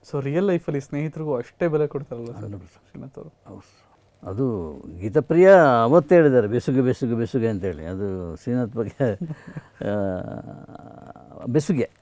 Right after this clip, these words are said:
Speaker 2: ಹಾಡು ಅಷ್ಟೇ. ಆ ಹಾಡಿನಲ್ಲಿ ಶ್ರೀನಾಥ ವ್ಯಕ್ತಿತ್ವವನ್ನೇ ಹೇಳ್ಕೊಂಡು ಹೋಗಿದ್ದಾರೆ ಆ ಥರ.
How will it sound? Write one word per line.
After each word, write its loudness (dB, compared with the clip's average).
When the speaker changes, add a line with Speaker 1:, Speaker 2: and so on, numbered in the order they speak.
Speaker 2:
ಹಾಡು -6
ಅಷ್ಟೇ. -18
ಆ 2
ಹಾಡಿನಲ್ಲಿ 6
ಶ್ರೀನಾಥ 2
ವ್ಯಕ್ತಿತ್ವವನ್ನೇ 4
ಹೇಳ್ಕೊಂಡು 2
ಹೋಗಿದ್ದಾರೆ -4
ಆ -6
ಥರ. -4